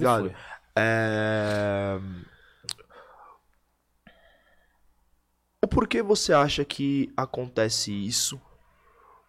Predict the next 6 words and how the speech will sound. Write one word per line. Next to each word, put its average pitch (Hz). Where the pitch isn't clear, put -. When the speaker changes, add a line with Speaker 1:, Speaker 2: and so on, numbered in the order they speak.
Speaker 1:
Como, 170
é, 101
você -
acha -
que -
o, 147